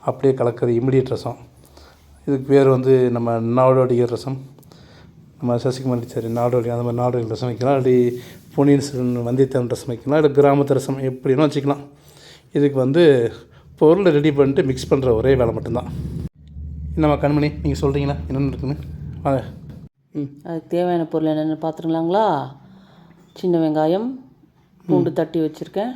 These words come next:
Speaker 1: ம்.
Speaker 2: அப்புறம் வந்து பச்சை மிளகா,
Speaker 1: ம்.
Speaker 2: கொத்தமல்லி, கருவேப்பிலை நறுக்கி வச்சுட்டு,
Speaker 1: ம்.
Speaker 2: புளி கரைச்சி வச்சு,
Speaker 1: ம்.
Speaker 2: புளியில வந்து இது எல்லாத்தையும் போட்டு கரைச்சிடணும்.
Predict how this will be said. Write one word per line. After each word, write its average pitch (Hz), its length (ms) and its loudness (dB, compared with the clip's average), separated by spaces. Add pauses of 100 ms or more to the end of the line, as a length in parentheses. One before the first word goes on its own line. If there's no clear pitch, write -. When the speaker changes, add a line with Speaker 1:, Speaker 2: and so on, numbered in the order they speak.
(220)
Speaker 1:
ம். 147 120 -2 (500)
Speaker 2:
அப்புறம் 160 320 -4
வந்து 156 220 -2 (420)
பச்சை 170 240 -6
மிளகா, 170 280 0 (440)
Speaker 1:
ம். 165 140 -2 (360)
Speaker 2:
கொத்தமல்லி, 180 340 0
கருவேப்பிலை 156 360 -2
நறுக்கி 156 260 -4
வச்சுட்டு, 151 320 -6 (320)
Speaker 1:
ம். 170 60 0
Speaker 2:
புளி 156 240 2
கரைச்சி 156 320 -6
வச்சு, 156 220 -12 (440)
Speaker 1:
ம். 131 180 -2 (180)
Speaker 2:
புளியில 185 360 0
வந்து 165 180 0
இது 165 140 0
எல்லாத்தையும் 156 380 -2
போட்டு 156 240 -6
கரைச்சிடணும். 143 500 -8